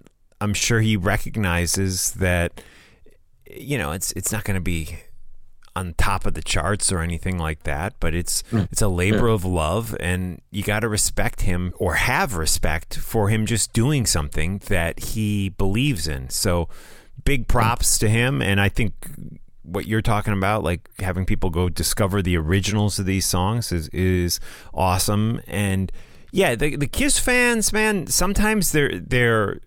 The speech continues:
Speaker 1: a truly, a portion of them are a truly close-minded
Speaker 2: Yeah.
Speaker 1: bunch of individuals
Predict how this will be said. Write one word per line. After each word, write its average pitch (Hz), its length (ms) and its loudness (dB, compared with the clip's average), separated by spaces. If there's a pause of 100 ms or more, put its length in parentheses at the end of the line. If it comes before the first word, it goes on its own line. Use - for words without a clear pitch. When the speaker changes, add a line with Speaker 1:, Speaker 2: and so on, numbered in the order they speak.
(140)
Speaker 1:
a - 180 -2
truly, 156 800 4 (500)
a - 100 -6
portion 214 480 4
of 92 100 2
them 90 220 2
are 185 180 2
a 196 40 4
truly 147 460 0
close-minded 104 1040 2
Speaker 2:
Yeah. 78 100 -8
Speaker 1:
bunch 90 440 2
of 85 400 -2
individuals 80 960 -2